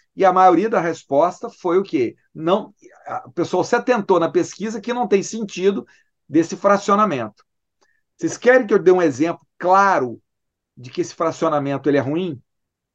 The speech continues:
O administrador provisório, ele é tratado simultaneamente no Código de Processo e no Código Civil,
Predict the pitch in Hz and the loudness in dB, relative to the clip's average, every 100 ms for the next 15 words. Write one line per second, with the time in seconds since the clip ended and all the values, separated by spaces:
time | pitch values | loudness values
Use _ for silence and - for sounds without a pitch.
0 | _ _ _ _ _ _ _ _ - 175 | _ _ _ _ _ _ _ _ 0 0
1 | 180 - - 165 175 185 180 190 160 220 | 0 -6 -2 -2 0 -4 0 0 4 2
2 | 220 196 185 139 135 120 107 151 165 160 | 2 -2 -2 0 0 0 -2 -4 -2 -2
3 | 147 135 120 110 107 - _ _ _ _ | -2 0 0 -2 -10 -16 _ _ _ _
4 | _ _ _ - - 269 262 240 214 190 | _ _ _ -10 0 2 2 0 0 2
5 | 160 156 139 208 208 196 165 160 139 143 | 0 0 -2 -2 0 4 4 4 0 0
6 | 139 165 170 202 - - _ _ 220 262 | 0 0 0 -2 -8 -20 _ _ -6 -2
7 | 254 202 196 - 214 165 202 277 | 0 4 2 2 -8 -6 0 0